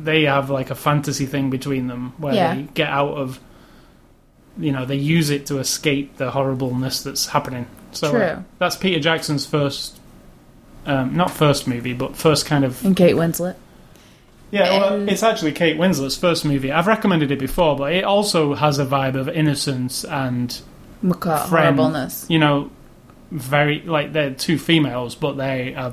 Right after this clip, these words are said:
Speaker 1: so bonded together. It's
Speaker 2: 'Cause it's loosely based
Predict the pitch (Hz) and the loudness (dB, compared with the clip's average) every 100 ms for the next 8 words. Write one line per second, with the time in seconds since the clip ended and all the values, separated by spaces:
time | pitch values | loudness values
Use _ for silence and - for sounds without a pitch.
0 | - - 170 135 151 143 131 139 135 123 | -8 2 2 6 4 4 0 -2 -2 -4
1 | 117 - - - - 208 196 180 - 233 | -6 -12 -12 -14 0 2 2 0 0 4
2 | 233 233 220 185 156 180 - - | 4 4 2 4 2 0 -6 -12